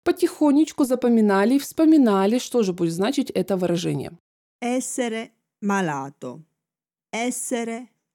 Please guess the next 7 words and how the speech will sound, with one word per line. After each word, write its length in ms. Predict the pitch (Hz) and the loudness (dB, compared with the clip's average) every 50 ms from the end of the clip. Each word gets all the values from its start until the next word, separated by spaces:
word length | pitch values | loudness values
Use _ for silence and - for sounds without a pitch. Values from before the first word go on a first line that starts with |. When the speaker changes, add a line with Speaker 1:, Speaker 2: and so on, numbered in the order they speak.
| _ _ - | _ _ -6
Speaker 2:
libero. 680 | 214 208 214 202 165 143 139 147 143 143 139 139 147 156 _ _ _ _ _ _ _ _ _ _ _ _ - | -4 -2 0 -2 -2 -2 -4 -6 -6 -6 -8 -10 -12 -16 _ _ _ _ _ _ _ _ _ _ _ _ -4
Essere 800 | 180 190 202 214 208 - - - 214 196 196 196 185 190 208 _ _ _ - | -2 -2 -2 -2 -4 -6 -8 -6 -4 -4 -2 -2 -4 -6 -8 _ _ _ -4
occupato. 1300 | - 202 214 233 233 - _ - 214 208 185 - - 175 160 151 139 139 139 _ - 139 131 139 156 156 _ _ _ _ _ - | -2 -2 -2 -2 -4 -6 _ -6 -6 -6 -4 -4 -2 -2 -2 -2 -4 -6 -10 _ -10 -10 -10 -10 -14 -18 _ _ _ _ _ -8
Essere 720 | 202 220 240 247 - - - - 208 196 190 185 180 180 - _ - | -6 -4 -4 -6 -8 -8 -10 -8 -6 -4 -4 -4 -6 -8 -10 _ -6
pronto. 720 | 165 151 143 139 143 151 156 156 151 202 208 254 285 277 _ _ _ _ _ _ _ - | -4 -4 -4 -4 -8 -12 -12 -8 -4 -4 -4 -4 -6 -8 _ _ _ _ _ _ _ -8
Essere 760 | 262 269 277 254 - - - 208 180 170 170 160 - - _ _ _ | -6 -6 -6 -6 -6 -6 -6 -4 -2 -2 -2 -4 -6 -10 _ _ _
contento. 1160 | - 196 190 185 190 180 170 - - 160 151 151 147 151 156 156 - - 220 247 285 262 | -4 -2 -2 0 -2 -4 -6 -6 -6 -6 -6 -6 -6 -8 -8 -8 -6 -6 -6 -4 -6 -8